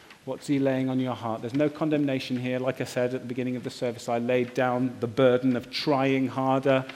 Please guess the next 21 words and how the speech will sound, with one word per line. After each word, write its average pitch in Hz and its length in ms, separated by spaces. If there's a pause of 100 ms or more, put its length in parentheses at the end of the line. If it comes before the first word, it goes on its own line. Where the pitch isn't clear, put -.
(160)
It's - 120
not 131 140
about 135 240
trying 127 360
harder, 104 440 (640)
but 123 340 (1800)
we 110 100
need 117 240
to 123 120
be 110 340 (320)
thoughtful 143 920 (300)
about 110 280
how 113 580 (500)
we 107 160
engage 104 420
with 104 140
God. 95 220
Let's - 200
not 127 160
be 120 100
self-deceived. 107 1200